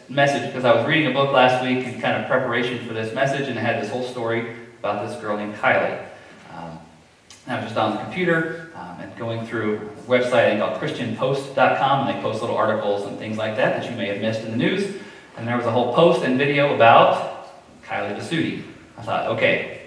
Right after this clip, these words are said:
that's twice in a week that's not a coincidence. We're gonna use that today. Um, and it's her story of putting away these gods.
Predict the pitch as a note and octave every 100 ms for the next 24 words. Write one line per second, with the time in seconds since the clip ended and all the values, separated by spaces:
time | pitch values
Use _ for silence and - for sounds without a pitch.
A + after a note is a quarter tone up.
0 | - - - - - D#3 D#3 D3+ B2+ A#2+
1 | A#2 C#3 G#2+ - - - - - - -
2 | - - - - - - - - _ -
3 | - A#2 A#2 C3+ C3 C3 B2+ A#2+ A#2 A#2
4 | A2 - A2 A#2 A2+ G#2 G#2+ G#2+ G2+ F#2
5 | - G2 F#2+ E2 - - - - - -
6 | - - - - - A#2+ A2 A2 - -
7 | - - E3 E3+ - B2 A#2+ A#2+ A#2 -
8 | - - - - - - - D#3 D3 B2+
9 | A#2 A2+ A2+ A2 G#2+ A#2 A2 A2 -